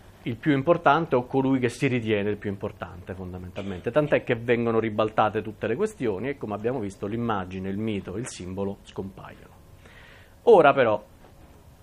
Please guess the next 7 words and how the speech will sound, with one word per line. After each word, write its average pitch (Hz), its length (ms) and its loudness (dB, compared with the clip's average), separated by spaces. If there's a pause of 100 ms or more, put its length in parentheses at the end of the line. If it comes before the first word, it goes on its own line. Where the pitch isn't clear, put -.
(1300)
fin 110 140 -10
qui 147 120 -4
ci 120 120 -8
siamo? 131 320 -2 (3250)
Sicuri? 127 400 -8 (600)
Ok. - 180 -16 (800)
Allora, 165 500 8